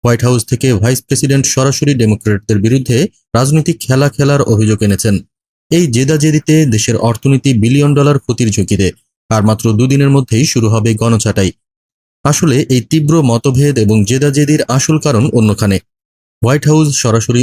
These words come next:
অভিযোগ করেছে যে সিনিয়র ডেমোক্রেটদের একটি অংশ অননুমোদিত বা অনিবন্ধিত অভিবাসীদের জন্য স্বাস্থ্যসেবা সুবিধা বাড়ানোর গোপন অ্যাডভোকেসি করছে।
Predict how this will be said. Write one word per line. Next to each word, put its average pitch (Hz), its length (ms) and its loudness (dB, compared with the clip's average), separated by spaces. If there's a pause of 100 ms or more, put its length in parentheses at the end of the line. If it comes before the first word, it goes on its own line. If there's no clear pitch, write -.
অভিযোগ 107 280 0
করেছে 101 340 -2
যে 107 160 0 (340)
সিনিয়র 160 400 2
ডেমোক্রেটদের 139 760 0
একটি 117 220 -2
অংশ 131 260 0 (200)
অননুমোদিত 147 680 2 (120)
বা 104 140 -2 (100)
অনিবন্ধিত 135 640 2 (140)
অভিবাসীদের 107 560 0
জন্য 101 220 0 (400)
স্বাস্থ্যসেবা 151 640 -2
সুবিধা 135 380 0
বাড়ানোর 135 400 0
গোপন 135 400 -2
অ্যাডভোকেসি 107 560 -2
করছে। 101 300 -2